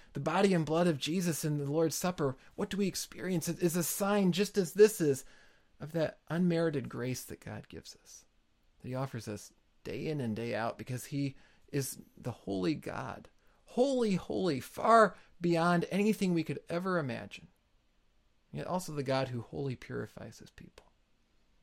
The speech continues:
He invites you to experience that purification. He invites me to experience that purification.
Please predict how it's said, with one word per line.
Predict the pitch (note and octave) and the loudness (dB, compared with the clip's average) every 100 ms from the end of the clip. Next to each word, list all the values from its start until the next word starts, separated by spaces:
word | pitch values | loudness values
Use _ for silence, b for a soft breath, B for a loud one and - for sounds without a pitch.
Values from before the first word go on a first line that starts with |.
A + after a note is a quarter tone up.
| - | -8
He | C3 | -4
invites | B2+ C#3 - | -2 -2 -2
you | C#3 | -4
to | C3+ | -6
experience | A#2 - A#2 A2+ G#2+ | -6 -10 -8 -8 -8
that | - A2 | -10 -12
purification. | - G#2+ - - - - - | -12 -16 -16 -18 -16 -14 -8
He | A#2 | -6
invites | A2+ A#2 - | -4 -6 -6
me | B2 B2 | -6 -4
to | A2 | -6
experience | - - - - - | -10 -16 -16 -16 -20
that | - - | -20 -20
purification. | - - _ - - - | -20 -20 _ -20 -20 -20